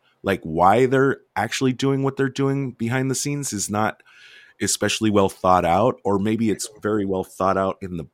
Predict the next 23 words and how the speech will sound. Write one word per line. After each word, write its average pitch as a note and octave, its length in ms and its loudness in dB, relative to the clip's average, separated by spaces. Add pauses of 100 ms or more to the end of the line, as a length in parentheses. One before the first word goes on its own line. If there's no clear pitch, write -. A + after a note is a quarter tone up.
books, - 520 -4
but E2 300 -2 (420)
this F#2 320 -4
movie A2+ 640 -4
is F#2 380 -6
more F2 300 -6
concerned F2 760 -8
with, E2 340 -6
um, D2 500 -10 (840)
uh, C#2 460 -12 (3000)
you E3+ 100 -2
know, F#2 300 -2 (140)
a A2 120 0
certain, A#2 600 -2 (160)
uh, F#2+ 160 -10
feel, D2+ 720 -4
a E2+ 80 -8
style, D#2+ 920 -6
uh, D#2+ 440 -10
a, D#2 420 -10
a D2 60 -12
mood, F#2 640 -6 (640)
uh, D2+ 280 -6